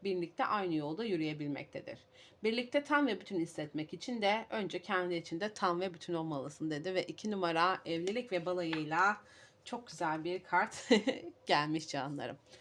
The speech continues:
Üç numara mesajın yeni aşk. Yeni bir insan duygularınızı harekete geçirmenizi bu aralar sağlayabilir dedi ve yenilenme. Ay, bu da çok uyumlu. Eski kalıplarını yık. Senin iyiliğine hizmet etmeyen her şeyi gönder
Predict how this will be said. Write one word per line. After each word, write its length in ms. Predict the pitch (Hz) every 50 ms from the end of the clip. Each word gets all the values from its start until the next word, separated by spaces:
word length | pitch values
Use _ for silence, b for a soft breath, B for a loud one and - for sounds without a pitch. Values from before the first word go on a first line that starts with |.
| B B B B B B
Üç 240 | - 269 277 - -
numara 420 | 262 262 254 233 190 180 180 180 -
mesajın 720 | 220 214 214 - 226 214 214 202 214 220 226 233 254 233 - - 170
yeni 300 | 185 185 190 196 208 214
aşk. 460 | 190 156 160 - - - - - - _ _ B B B B B B B B -
Yeni 220 | 262 277 285 262
bir 80 | 277 247
insan 480 | 226 208 202 - - 233 247 262 214
duygularınızı 540 | 214 208 190 202 202 196 196 196 190 185 233
harekete 540 | 247 247 202 214 196 190 - 190 185 - 208
geçirmenizi 680 | 190 175 175 - 175 165 160 165 165 165 165 180 175
bu 120 | 208 220 208
aralar 400 | 185 170 170 160 175 196 208 214
sağlayabilir 800 | - - 175 165 160 156 156 156 156 156 151 156 156 165 165 160
dedi 400 | 147 147 151 165 180 202 208 202 - 214
ve 60 | 240
yenilenme. 800 | 240 202 185 180 185 185 180 180 180 185 180 190 196 190 175 - - - _ _ -
Ay, 200 | - 190 208 202
bu 80 | 226 220
da 100 | 254 262
çok 260 | - 247 202 - -
uyumlu. 440 | 175 160 151 151 151 143 143 143 143 - - _ B B B B B B B B B B -
Eski 320 | 233 247 - - 311 302
kalıplarını 560 | - 294 262 247 - 202 202 190 190 202 226
yık. 440 | 247 240 214 208 - - - - - _ _ _ _ - -
Senin 240 | - 196 196 214 240
iyiliğine 480 | 247 233 208 185 170 165 160 160 165 175
hizmet 340 | 180 170 170 185 175 175 202
etmeyen 560 | 196 202 - 208 196 190 190 190 208 220 208 -
her 180 | 214 214 214 214
şeyi 300 | - - 160 156 156 156
gönder 500 | 165 165 165 165 165 165 175 180 196